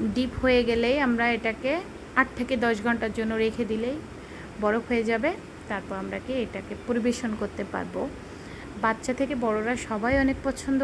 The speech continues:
করবে। আপনি চাইলে রেসিপিটি ট্রাই করে দেখতে পারেন। আপনারা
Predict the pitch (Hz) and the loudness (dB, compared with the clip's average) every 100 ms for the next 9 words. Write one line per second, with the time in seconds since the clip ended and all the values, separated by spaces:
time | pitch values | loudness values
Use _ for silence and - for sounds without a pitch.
0 | 262 262 214 277 254 - 208 202 - 220 | 2 0 0 0 -2 -4 -6 -6 -2 0
1 | 202 214 247 226 220 208 233 - 247 254 | 2 4 4 4 0 -6 -6 -4 -4 -4
2 | - 196 202 240 240 226 240 - 254 - | -2 -2 0 0 0 0 -2 -4 -4 0
3 | 208 196 202 302 - - - - - - | 0 2 0 0 -2 -8 -8 -10 -10 -12
4 | - - - 262 294 | -12 -8 -2 2 2